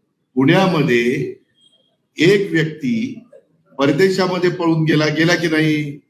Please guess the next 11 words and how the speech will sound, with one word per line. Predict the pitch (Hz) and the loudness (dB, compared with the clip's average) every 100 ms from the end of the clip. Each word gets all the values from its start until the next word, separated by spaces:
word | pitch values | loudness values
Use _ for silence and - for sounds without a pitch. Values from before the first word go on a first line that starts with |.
| _ _ _ _ - | _ _ _ _ -4
त्याला | 139 | -2
पासपोर्ट | 143 143 135 - 156 | 0 -2 -4 -2 -2
कुणी | 156 156 | 0 0
दिला, | 151 151 147 147 147 139 - _ _ _ _ _ | 0 2 0 0 -4 -8 -18 _ _ _ _ _
कसा | 135 170 165 | -4 0 2
गेला, | 156 147 143 147 | 2 2 0 0
काय | 143 151 156 160 | -4 -2 0 0
गेला, | 143 139 143 139 143 - _ _ _ _ - _ _ _ _ _ 131 | 0 0 0 -2 -6 -12 _ _ _ _ -20 _ _ _ _ _ -4
याचं | 135 | -2
जरा | 165 175 180 175 165 - - _ _ _ _ | 0 2 2 2 -2 -8 -18 _ _ _ _
नीटपणे | 120 170 - 180 180 185 180 180 | 0 2 2 0 2 2 0 -2